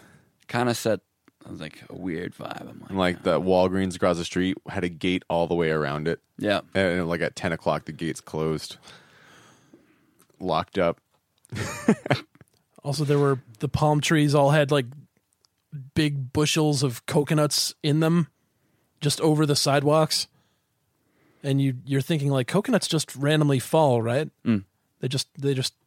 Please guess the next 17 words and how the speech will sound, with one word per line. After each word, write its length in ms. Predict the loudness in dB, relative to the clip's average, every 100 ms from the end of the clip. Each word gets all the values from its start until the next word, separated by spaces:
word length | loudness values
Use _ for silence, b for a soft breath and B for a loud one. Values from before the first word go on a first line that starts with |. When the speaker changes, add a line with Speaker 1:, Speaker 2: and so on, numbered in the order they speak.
| -4
Speaker 3:
come 180 | 0 2
on 140 | 2
down 260 | 2 2 2
whenever 240 | 2 2
they're 120 | 2 2
ready. 340 | 2 0 -4 _ _
Speaker 1:
Yeah. 160 | -10 -6 -2
Speaker 3:
And 120 | 2
nobody's, 400 | 4 4 4 2
like, 180 | 0 -2 -4
trimming 420 | 0 2 4 4
these 260 | 2 2
down. 460 | 2 2 4 2 -2 _ b b b b b b b b
You 100 | -2
know, 140 | 2 4
all 160 | 4
the, 320 | 6 4 4